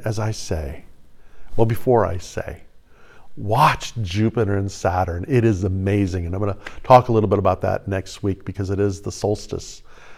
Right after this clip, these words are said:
Uh, but watch them in the evening. They're gorgeous. Watch them getting closer and closer. But what I wanna say, as I say all the time, is to those whom you love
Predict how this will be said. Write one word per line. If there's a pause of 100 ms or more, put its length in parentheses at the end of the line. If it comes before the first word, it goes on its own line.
(140)
Uh,
but
watch
them
in
the
evening.
They're
gorgeous.
Watch
them
getting
closer
and
closer. (380)
But
what
I
wanna
say,
as
I
say
all
the
time,
is (440)
to
those
whom
you
love